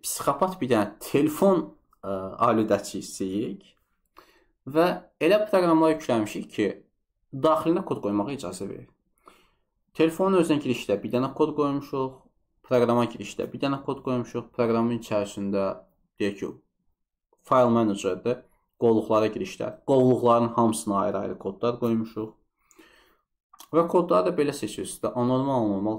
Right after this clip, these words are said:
kodlardır. Nə bilim, bu gün nidə işarəsi D S, ə, məsələn, telefonun öz kodudur. Girdiniz, həmin proqrama giriş kodu belədir ki, iki nöqtə, vergül,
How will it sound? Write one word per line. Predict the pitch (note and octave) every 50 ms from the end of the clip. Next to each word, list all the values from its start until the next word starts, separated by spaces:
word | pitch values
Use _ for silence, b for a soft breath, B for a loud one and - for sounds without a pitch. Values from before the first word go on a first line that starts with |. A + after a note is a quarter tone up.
| -
kodlardır. | - G#2+ G2+ - - G2 G2 F#2 F2 - - - - -
Nə | G#2+ A2+ A#2+ C#3
bilim, | C3+ B2 G#2 G2 - - _ _ _ _ _ b b b b b b b _
bu | C3+ C3 C3
gün | C3+ C3 B2+ B2+ B2
nidə | A#2 A2+ A#2+ B2 A#2+
işarəsi | - A#2 G#2+ G#2 G#2 G2 - - A#2 A2+ A2+
D | G#2 G#2 G2+ G2+ G#2 A#2
S, | - - - - - _ _ _ _ _ _ _ _ _ _ _ _
ə, | - A#1+ A#1 - - - - - - - -
məsələn, | G#2 G#2+ G#2+ - A2 A2 -
telefonun | - A2 G#2 - - G#2 G#2 G#2 G2 F#2+
öz | - -
kodudur. | - F2+ - - E2+ F2 F2 - - - - _ _ _ _ _ _ _ _
Girdiniz, | - A#2+ A2+ A2+ B2+ B2+ C3 C3 C3 - - _ _ - A#2+
həmin | A#2+ A#2+ B2+ B2+
proqrama | - B2+ A#2 A2+ A2 A2 A2 A2
giriş | G#2+ G#2 G#2 G#2 -
kodu | - G#2 F#2+ G2+ G2 G2
belədir | G2 F#2+ G2 G2 F#2+ - -
ki, | - A2+ G#2+ A#2+ - _ _ _ _ _ _ _ _ _ _ _ _ _ _ b b b b b b b b b b _
iki | _ - - C3 B2+
nöqtə, | A#2 G#2+ - - A2+ G#2+ A2 G#2+
vergül, | A2+ G#2+ G#2 G#2 G2+ - G#2+ G#2+ A2 A2 G#2+